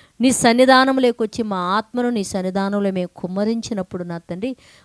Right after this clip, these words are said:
మా ఆత్మకు నెమ్మదిని, సంతోషాన్ని, నిత్య జీవాన్ని అనుభవించగలిగే ఒక ధన్యతను అనుగ్రహించి సహాయం చేయమని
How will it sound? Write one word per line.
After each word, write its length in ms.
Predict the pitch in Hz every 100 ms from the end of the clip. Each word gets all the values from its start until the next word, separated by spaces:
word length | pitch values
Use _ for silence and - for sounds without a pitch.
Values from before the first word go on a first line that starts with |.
| -
మా 140 | 202
ఆత్మకు 560 | 214 240 254 247 254 254
నెమ్మదిని, 880 | 233 185 185 202 240 262 254 262 269
సంతోషాన్ని, 800 | - 196 202 220 220 214 214 214
నిత్య 300 | 202 - 240
జీవాన్ని 500 | 220 262 254 254 240
అనుభవించగలిగే 680 | 220 208 208 202 202 190 185
ఒక 220 | 180 175
ధన్యతను 500 | 156 170 202 202 190
అనుగ్రహించి 420 | 185 180 175 170
సహాయం 400 | - 165 160 175
చేయమని 440 | 180 180 170 170